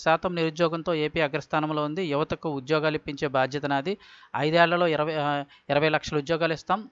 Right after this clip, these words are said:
ఉద్యోగం వచ్చే వరకు కూడా యువతకు మూడు వేల రూపాయలు భృతి ఇస్తామని చెప్పేసి, నిరుద్యోగ భృతి అయితే ఇస్తామని చెప్పి ఆయన హామీ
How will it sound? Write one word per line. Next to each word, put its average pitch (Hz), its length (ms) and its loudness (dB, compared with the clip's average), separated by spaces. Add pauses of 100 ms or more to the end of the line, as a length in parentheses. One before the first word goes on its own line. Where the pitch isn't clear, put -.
ఉద్యోగం 185 460 0
వచ్చే 175 240 -2
వరకు 170 260 -2
కూడా 175 120 0
యువతకు 165 400 -4
మూడు 151 340 0
వేల 165 240 6
రూపాయలు 160 340 0
భృతి 143 200 2
ఇస్తామని 151 440 0
చెప్పేసి, 139 420 -4 (320)
నిరుద్యోగ 151 400 0
భృతి 156 160 -2
అయితే 151 140 -4
ఇస్తామని 143 360 -6
చెప్పి 143 160 -6
ఆయన 143 120 -4
హామీ 127 360 -4